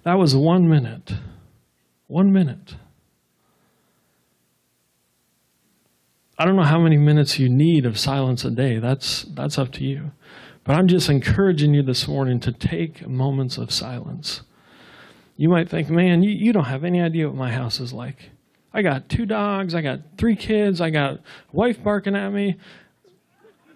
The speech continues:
I get it. I understand that.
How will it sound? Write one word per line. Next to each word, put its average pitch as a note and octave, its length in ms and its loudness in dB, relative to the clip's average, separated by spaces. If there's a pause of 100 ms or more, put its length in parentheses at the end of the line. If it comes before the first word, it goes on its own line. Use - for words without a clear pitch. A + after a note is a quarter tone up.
(340)
I G3 60 -2
get A#3 260 -2
it. - 260 -6
I F#3+ 160 -4
understand A3 640 -2
that. C3 380 -14